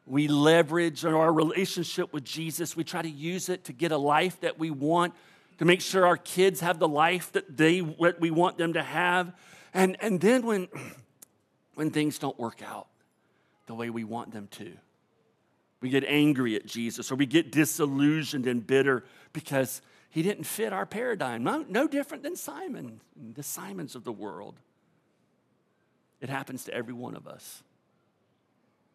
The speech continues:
Truthfully, if we are sp-, spiritually honest, and hopefully this is your testimony, every one of us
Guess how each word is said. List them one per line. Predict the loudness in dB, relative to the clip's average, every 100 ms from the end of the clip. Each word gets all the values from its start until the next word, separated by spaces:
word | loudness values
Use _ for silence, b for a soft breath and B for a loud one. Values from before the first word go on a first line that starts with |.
| _ _ _ _ _ -10
Truthfully, | -4 -4 -4 -16 -20 -20 -20 _ _ _ _ _ _ _ _ _ _ _ _ _ _ _ _ -14
if | -4
we | 2 4
are | 2
sp-, | -2 -10 _ _ _
spiritually | -14 2 6 6 4 -6 -4
honest, | -4 -4 -6 -10
and | -10
hopefully | -4 -4 -4 -8
this | -6 -6 -6
is | -10
your | -12
testimony, | -12 -12 -14 -14 -14 -14 -6
every | -4 -4
one | -6 -6
of | -8
us | -12 -14 -16